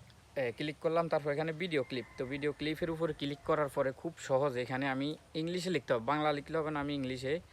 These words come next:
একটা ক্যাপশন লিখে দিলাম, দেওয়ার পরে একটা, এ,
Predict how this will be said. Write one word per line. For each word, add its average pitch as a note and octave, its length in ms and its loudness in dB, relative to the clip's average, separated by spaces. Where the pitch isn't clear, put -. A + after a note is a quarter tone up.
একটা C#3 220 0
ক্যাপশন D#3 360 0
লিখে C#3 240 -4
দিলাম, D3 180 -2
দেওয়ার E3 280 4
পরে C#3+ 180 0
একটা, C3+ 180 0
এ, B2+ 40 8